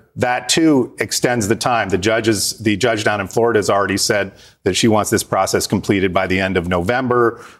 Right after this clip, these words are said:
But realistically, then issues will be raised with her. Anything Dearie decides can be appealed to the judge down in Florida. And we already have issues pending at the eleventh Circuit. So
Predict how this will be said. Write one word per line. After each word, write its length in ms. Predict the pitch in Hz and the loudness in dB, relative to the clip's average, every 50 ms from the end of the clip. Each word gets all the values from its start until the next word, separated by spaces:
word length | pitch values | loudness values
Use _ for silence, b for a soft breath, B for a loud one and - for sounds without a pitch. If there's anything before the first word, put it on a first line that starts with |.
| B _ | B _
But 240 | - 107 104 117 - - | 0 0 0 -2 -2 0
realistically, 640 | 131 131 123 127 165 160 - - 131 107 127 127 120 | 2 2 4 4 2 2 2 0 0 2 4 2 4
then 400 | 107 117 117 117 117 113 117 113 - - - | 4 2 0 2 0 0 -2 -2 -6 -4 -2
issues 340 | - 120 - 139 123 101 113 | -2 0 2 0 0 2 2
will 80 | 110 | 0
be 140 | 104 113 110 | 2 2 2
raised 320 | 107 110 110 110 98 - | 4 2 2 0 0 0
with 140 | 113 104 - | 0 0 0
her. 420 | - 120 110 113 117 120 120 B B B B B | 0 0 2 2 2 0 -2 B B B B B
Anything 480 | 113 120 139 147 123 131 139 123 113 104 | 0 0 0 0 0 0 0 0 2 2
Dearie 300 | 104 113 113 117 120 117 | 4 4 4 4 4 2
decides 480 | 113 - - - 110 110 110 113 - | 0 0 0 0 2 2 0 -2 -2
can 160 | - - 107 98 | -2 -2 0 2
be 100 | 104 101 | 2 0
appealed 400 | 95 - - 98 101 104 90 - | 0 0 0 2 2 2 2 0
to 80 | 113 | 0
the 80 | 98 98 | 0 0
judge 420 | 92 90 107 98 98 92 - - b b b b b | 0 0 0 -2 -2 -4 -8 -12 b b b b b
down 200 | - 107 98 98 | -4 -2 -2 0
in 80 | 98 95 | -2 -4
Florida. 560 | - - 113 101 98 101 117 147 175 202 - 110 | -2 0 2 2 4 4 4 4 2 2 2 0
And 140 | 110 110 | 0 2
we 140 | 113 117 117 | 2 2 4
already 240 | 117 123 120 120 117 | 4 2 2 2 2
have 240 | 110 131 147 151 135 | 2 2 2 2 0
issues 260 | 113 - - 113 98 | 0 0 0 -2 -2
pending 380 | - - 117 113 110 107 107 101 | 0 -2 -2 0 0 0 0 -2
at 100 | 98 98 | -2 0
the 80 | 104 | 0
eleventh 360 | 98 101 104 98 92 98 92 | 2 2 2 2 0 -2 -4
Circuit. 440 | - - 143 127 110 - 87 85 - | -2 -2 -2 -2 -2 -2 -4 -4 -4
So 340 | - - 101 98 95 90 | -2 -2 0 0 0 -2